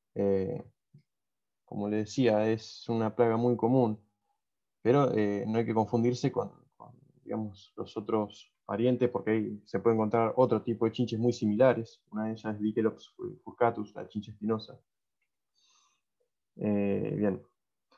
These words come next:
Eh, el periodo crítico lo vamos a tener en estadios reproductivos de R tres, R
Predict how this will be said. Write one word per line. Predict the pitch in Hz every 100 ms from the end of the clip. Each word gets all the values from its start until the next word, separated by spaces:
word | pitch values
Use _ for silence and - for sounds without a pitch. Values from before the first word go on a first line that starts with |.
| _ _ _ _ _
Eh, | 117 113 113 107 127
el | 117
periodo | 139 175 175 160
crítico | 185 175 151
lo | 139
vamos | 151 156
a | 139
tener | 143 151 160
en | 139
estadios | 117 127 143 151 -
reproductivos | 127 127 - 160 156 135
de |
R | 139 127
tres, | 151 -
R | 131